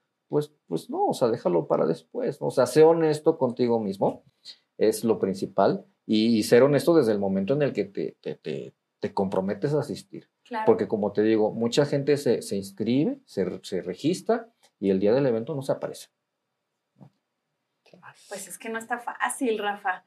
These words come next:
Speaker 2: pero sí, si te vas a inscribir es porque tienes el compromiso, eso definitivo.
Speaker 1: O igual si te inscribiste, te presentaste, empezaste a hacer el recorrido y sientes que no puedes con él,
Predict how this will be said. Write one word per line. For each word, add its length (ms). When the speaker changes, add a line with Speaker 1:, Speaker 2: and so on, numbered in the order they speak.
Speaker 2:
pero 220
sí, 380
si 180
te 160
vas 240
a 20
inscribir 500
es 160
porque 280
tienes 360
el 80
compromiso, 540
eso 120
definitivo. 600
Speaker 1:
O 140
igual 240
si 100
te 120
inscribiste, 460
te 140
presentaste, 600
empezaste 540
a 120
hacer 240
el 100
recorrido 600
y 80
sientes 540
que 140
no 180
puedes 400
con 240
él, 240